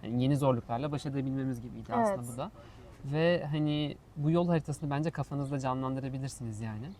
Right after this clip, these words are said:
Speaker 1: genel olarak. E, bunu söylemek istedim.
Speaker 2: Evet.
Speaker 1: Eklemek istediğim bir şey daha var. Part-time çalışmak bence de çok önemli. Özellikle mühendislik için,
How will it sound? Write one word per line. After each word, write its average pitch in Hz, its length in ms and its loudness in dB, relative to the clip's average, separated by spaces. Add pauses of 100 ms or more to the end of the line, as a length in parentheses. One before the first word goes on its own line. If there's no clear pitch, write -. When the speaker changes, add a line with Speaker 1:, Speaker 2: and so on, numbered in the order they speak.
(220)
Speaker 1:
genel 117 180 0
olarak. 113 300 -4 (520)
E, 120 180 0
bunu 131 140 2
söylemek 120 380 -2
istedim. 175 340 -2 (320)
Speaker 2:
Evet. 165 120 2 (280)
Speaker 1:
Eklemek 143 300 0
istediğim 127 320 -4
bir 123 60 -2
şey 139 260 -4
daha 156 200 2
var. 165 200 -2 (360)
Part-time 151 400 0
çalışmak 151 400 -2
bence 127 400 2
de 120 60 -8
çok 120 220 -8
önemli. 120 360 -6 (100)
Özellikle 135 420 0
mühendislik 127 680 -2
için, 120 280 -10